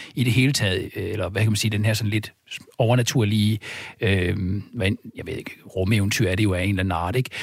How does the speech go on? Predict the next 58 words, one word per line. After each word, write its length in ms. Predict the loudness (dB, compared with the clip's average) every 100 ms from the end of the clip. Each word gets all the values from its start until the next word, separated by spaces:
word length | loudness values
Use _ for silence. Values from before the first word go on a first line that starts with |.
| -6
Så, 180 | 2 4
hvad 160 | 6 6
hedder 220 | 6 4
det, 300 | 2 0 0
øh, 160 | -6 -6 -6 -2
så 140 | -2
tror 220 | 2 2
jeg, 140 | 4 4
det 80 | 2
her 100 | 2
vil 180 | 0
være 120 | 0 0
noget 220 | 2 2
for 100 | 2
en. 260 | 2 2 -2 _ _ _ -4
Og 60 | 0
hvis 140 | 2
man 100 | 2
er 40 |
interesseret 260 | 2 2 2
i 20 |
Star 260 | 2 4 4
Wars, 160 | 2
så 100 | 0
skal 220 | -2 2 4
man 120 | 4
jo 80 | 2
selvfølgelig 340 | -6 -2 0
se 200 | 2 2
den, 100 | 2
så 80 | 2
er 40 |
det 80 | 4
jo 80 | 4
nærmest 300 | 4 2 2
pligtlæsning, 680 | -2 -2 -4 -4 -6 -8 -2
ikke? 180 | -2 0 -8 -8 2
Altså 220 | 4 4
på 100 | 2
samme 240 | 2 4
måde, 160 | 6 4
som 280 | 4 0 -2 -8
man 320 | -4 0 0
selvfølgelig 360 | 2 2 2
bør 200 | 4 2 2 0
kende, 340 | 0 0 -2 -4
øh, 280 | -4 -4 0
New 240 | 2 4
Hope 280 | 4 4 2
som 140 | 0
et 120 | 0 -2
centralt, 560 | -2 -2 -2 -2 -4 -6
øh, 180 | -6
pejlepunkt 540 | 0 2 2 2 -2 0
i 20 |
den 100 | 0
nyere 140 | 0
filmhistorie. 460 | 0 -4 -8 -8 -10